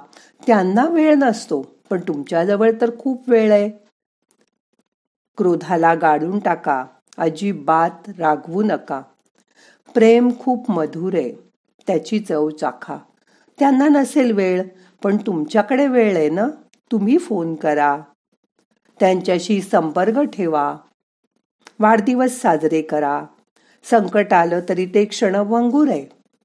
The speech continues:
त्याचा सामना करा. डोंगर आड गेलेला सूर्य परत दिसतो, पण काळ्याच्या पडद्याआड गेलेला आपला जिवलग मात्र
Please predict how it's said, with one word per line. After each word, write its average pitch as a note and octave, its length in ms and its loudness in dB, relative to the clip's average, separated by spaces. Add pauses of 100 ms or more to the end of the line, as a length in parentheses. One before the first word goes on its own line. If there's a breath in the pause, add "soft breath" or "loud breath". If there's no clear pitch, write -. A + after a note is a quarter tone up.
त्याचा F#3+ 240 0
सामना D#3 480 0
करा. C3+ 300 -8 (1200)
डोंगर G#3 560 2
आड F#3+ 280 4
गेलेला F3 680 0 (380)
सूर्य A3 520 0 (280)
परत F#3 220 0
दिसतो, F3 800 -4 (640 soft breath)
पण F#3+ 240 2
काळ्याच्या G3+ 880 2
पडद्याआड F#3 720 2
गेलेला E3 480 -2
आपला E3+ 320 -2
जिवलग E3 540 -4
मात्र D#3+ 400 -4